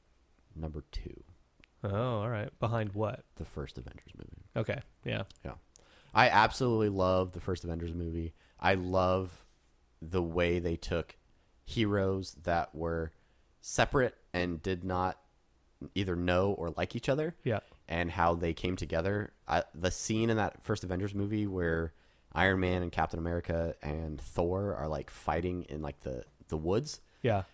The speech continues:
Speaker 1: And, uh, like, they're fighting each other, and then, like, new guy shows up and, like, "Oh, we'll fight this guy."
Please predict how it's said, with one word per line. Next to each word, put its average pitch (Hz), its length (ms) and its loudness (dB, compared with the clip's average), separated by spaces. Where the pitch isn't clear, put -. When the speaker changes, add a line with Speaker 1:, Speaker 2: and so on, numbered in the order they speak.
Speaker 1:
And, 90 420 0
uh, 80 320 2
like, 87 300 0
they're 107 120 -4
fighting 135 300 6
each 120 160 2
other, 110 460 4
and 101 100 0
then, 107 100 2
like, 90 200 0
new 117 160 2
guy 104 160 4
shows 92 320 0
up 87 180 0
and, 85 80 -6
like, 82 220 -2
"Oh, 131 100 -2
we'll 95 120 0
fight 117 180 2
this 131 160 0
guy." 95 420 2